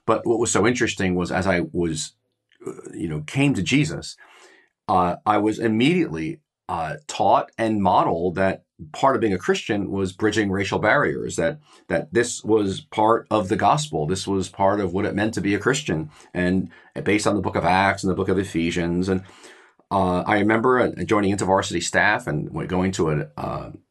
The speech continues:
joining an African-American church, uh, in the morning and a Spanish church in the afternoons, and, uh,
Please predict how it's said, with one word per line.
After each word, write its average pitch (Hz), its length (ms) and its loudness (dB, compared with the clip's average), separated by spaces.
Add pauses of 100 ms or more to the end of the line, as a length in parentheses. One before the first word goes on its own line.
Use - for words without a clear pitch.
(140)
joining 104 380 2
an 76 120 0
African-American 87 600 0
church, - 460 0 (120)
uh, 76 160 0
in 165 60 0
the 156 60 0
morning 95 360 2
and 69 140 -2
a - 160 -6 (400)
Spanish 101 400 0
church 95 220 0
in 87 80 0
the 82 80 2
afternoons, 92 580 2
and, 78 220 0 (420)
uh, 82 360 -2